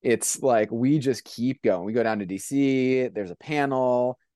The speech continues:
have dinner, like, work out all the stuff for the school. And I keep texting this friend of a friend, like, "Hey, man, I don't know if,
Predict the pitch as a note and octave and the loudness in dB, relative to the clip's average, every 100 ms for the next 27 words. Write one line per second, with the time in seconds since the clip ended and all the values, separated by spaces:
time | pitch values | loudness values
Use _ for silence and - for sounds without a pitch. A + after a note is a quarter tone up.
0 | - F#2+ G2+ - D#3 C#3+ C3+ C3 B2 A#2+ | -8 -8 -6 0 2 2 0 0 -2 -2
1 | A#2+ A2+ A2 F#2 G2 B2 C#3+ C#3+ B2+ A#2+ | -4 -4 -6 -6 -6 -2 0 0 0 -2
2 | - A2+ G#2+ G#2 - A#2 A2 A2+ A#2 G3+ | -4 -8 -8 -12 -4 0 0 0 -2 -4
3 | - D3+ C3+ A2+ G2+ - G#2 G2 E2 - | 0 0 0 -6 -8 -6 -4 -4 -8 -8
4 | D#2+ G1+ D2 B1+ - D#3 G2 - G#3 A#2 | -8 -8 -8 -6 -6 -6 -6 -6 -4 -4
5 | D#2 | -8